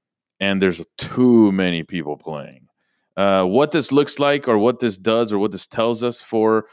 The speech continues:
for the future seems to be, or seems to me like we're gonna be on the same track, right?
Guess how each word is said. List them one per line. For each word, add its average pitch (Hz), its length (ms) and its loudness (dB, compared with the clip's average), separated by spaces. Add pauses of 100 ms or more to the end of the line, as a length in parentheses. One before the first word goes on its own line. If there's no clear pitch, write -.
(120)
for 117 160 2
the 107 80 2
future 147 560 -2 (1040)
seems 123 380 -4
to 120 80 -6
be, 110 680 -2
or 95 100 -2
seems 110 300 -6
to 107 100 -8
me 107 240 -2
like 92 200 -2
we're 101 80 -4
gonna 101 160 -2
be 95 120 -2
on 87 100 -2
the 85 80 -6
same 104 580 -4
track, 76 420 -6
right? 82 220 -2